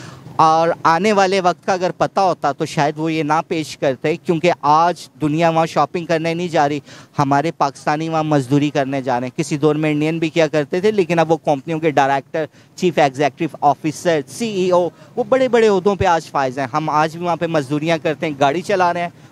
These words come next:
उनका कचरा साफ़ कर रहे हैं, उनकी table साफ़ कर रहे हैं, उनके bell बॉय। यार, ब-,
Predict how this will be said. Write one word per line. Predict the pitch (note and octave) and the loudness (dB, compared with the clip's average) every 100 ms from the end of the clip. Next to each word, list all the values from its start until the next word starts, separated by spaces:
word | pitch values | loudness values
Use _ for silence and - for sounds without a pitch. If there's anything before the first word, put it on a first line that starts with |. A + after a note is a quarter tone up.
| E3 | -2
उनका | D3+ C#3+ | 0 0
कचरा | - C#3+ G3 | 0 -2 -2
साफ़ | F#3 F3+ F3+ F#3 | -2 -2 -2 -4
कर | |
रहे | E3+ | -4
हैं, | F3 | -4
उनकी | D3 B2+ | -6 -2
table | E3+ E3 F#3 | 0 2 0
साफ़ | F3+ E3+ - | 2 -2 0
कर | E3 | -2
रहे | D#3+ | 0
हैं, | |
उनके | E3 D#3+ | 0 -2
bell | C3+ D3 F#3 | 2 2 2
बॉय। | E3+ E3 E3 - - - - - | 2 0 0 -8 -20 -20 -20 -4
यार, | C#3 G#3 | 0 0
ब-, | A3 - F3+ D3 | -2 -4 0 0